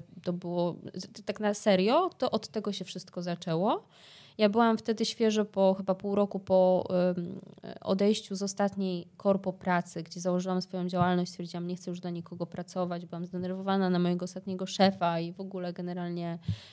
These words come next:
em, myślałam, że będę miała jakby swoją działalność i rozwijała swój biznes.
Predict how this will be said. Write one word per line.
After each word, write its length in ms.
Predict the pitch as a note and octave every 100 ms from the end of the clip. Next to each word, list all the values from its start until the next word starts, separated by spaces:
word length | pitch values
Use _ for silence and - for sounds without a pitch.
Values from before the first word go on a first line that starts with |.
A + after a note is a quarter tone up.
| -
em, 640 | - F3+ E3+ E3+ E3 D#3+ E3+
myślałam, 520 | F3+ - F#3+ F3+ E3+
że 100 | F3
będę 240 | F3 F3
miała 380 | F3 E3+ E3+ E3+
jakby 280 | E3+ F3 E3+
swoją 320 | - F3+ E3+
działalność 580 | E3+ E3+ E3+ E3 E3+ -
i 160 | E3+ E3
rozwijała 480 | E3+ E3+ E3+ E3
swój 280 | E3 - G3+
biznes. 540 | E3+ E3+ E3 D#3+ G#3